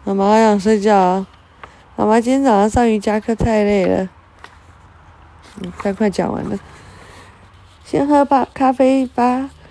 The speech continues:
库恩布兰特太太说，她端来一杯热腾腾的咖啡，希望能够给先生一点安慰。“喝咖啡能让你提振精神。”库恩布兰特先生感激地看着太太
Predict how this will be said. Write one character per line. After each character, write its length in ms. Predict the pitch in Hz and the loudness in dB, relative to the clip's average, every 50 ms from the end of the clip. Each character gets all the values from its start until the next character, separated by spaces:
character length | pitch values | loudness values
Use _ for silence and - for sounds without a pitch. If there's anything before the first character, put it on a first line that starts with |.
| - - - | -20 -20 -8
库 140 | - - 247 | -2 0 2
恩 180 | 226 220 226 | 2 2 0
布 80 | 214 - | 0 0
兰 220 | 226 214 196 185 | 0 0 0 -2
特 160 | - 220 208 | -4 -4 -4
太 160 | 202 - 208 196 | -2 -2 -2 -2
太 180 | 185 196 185 | -2 -2 -4
说， 300 | 185 - - 190 190 196 - - - - - - - | -4 -4 -4 -4 -4 -4 -6 -10 -16 -18 -20 -12 -6
她 140 | - 214 208 | -4 -4 -2
端 200 | - 214 220 214 | 0 0 2 2
来 140 | 214 190 180 | 2 2 2
一 120 | 190 202 | 0 0
杯 240 | 190 - 196 202 214 | 0 0 0 2 4
热 180 | 226 254 226 | 4 4 4
腾 240 | 196 - 190 170 180 | 2 0 -4 -4 -4
腾 140 | 190 180 165 | -4 -4 -4
的 80 | 170 170 | -6 -8
咖 260 | - - 165 170 175 | -8 -8 -8 -8 -6
啡， 240 | - - 175 175 - - - - - - - | -4 -4 -4 -4 -6 -8 -18 -20 -20 -20 -18
希 180 | - - 226 240 | -4 2 2 4
望 180 | 240 240 233 214 | 4 4 2 0
能 120 | 202 190 | 0 -2
够 200 | 185 226 220 214 | 0 0 0 0
给 180 | - - - 196 | 2 0 -2 0
先 180 | 190 202 202 | 0 -2 -2
生 160 | 196 214 214 | 0 0 0
一 80 | 214 220 | 0 0
点 220 | 185 - 190 - | 0 -2 -2 -2
安 300 | - 190 190 196 196 196 | -2 -4 -4 -4 -2 -2
慰。 200 | 202 202 185 190 190 - - - - - - - - - | -2 -2 -2 -4 -6 -10 -16 -20 -20 -20 -20 -20 -8 -4
“喝 120 | - 285 | -4 -2
咖 180 | 269 - 277 277 | 0 0 0 0
啡 180 | 262 277 277 269 | 2 2 2 2
能 220 | 254 240 226 220 | 2 2 0 2
让 200 | 220 240 240 226 | 2 2 2 2
你 120 | 202 190 | 0 -2
提 160 | 190 - - 196 | -4 -4 -6 -4
振 300 | 180 233 220 214 196 190 | 0 0 0 0 0 -2
精 260 | - 202 196 202 208 | -4 -4 -4 -4 -4
神。” 260 | - - 170 202 190 - - - - - - - - - | -4 -4 -4 -4 -6 -8 -14 -20 -20 -20 -20 -20 -12 -4
库 100 | - 277 | 0 0
恩 160 | 269 254 262 | 0 2 2
布 60 | 262 | 0
兰 200 | 262 240 220 214 | 0 0 0 -2
特 220 | 208 - 220 220 208 | -2 -4 -4 -4 -2
先 180 | 214 214 208 | -2 -2 -4
生 300 | 202 202 - 202 196 202 - - - - - - - | -4 -4 -4 -4 -4 -6 -8 -14 -20 -20 -20 -14 -8
感 220 | - 214 202 190 | -4 -4 -2 -4
激 180 | 185 185 208 214 | -4 -4 -4 -2
地 140 | 202 214 202 | 0 -2 -2
看 240 | 196 - 208 202 180 | -2 -2 -4 -4 -4
着 100 | 180 185 | -6 -6
太 220 | 175 - 196 180 | -4 -4 -4 -4
太 260 | 175 - 185 175 175 | -4 -6 -6 -8 -8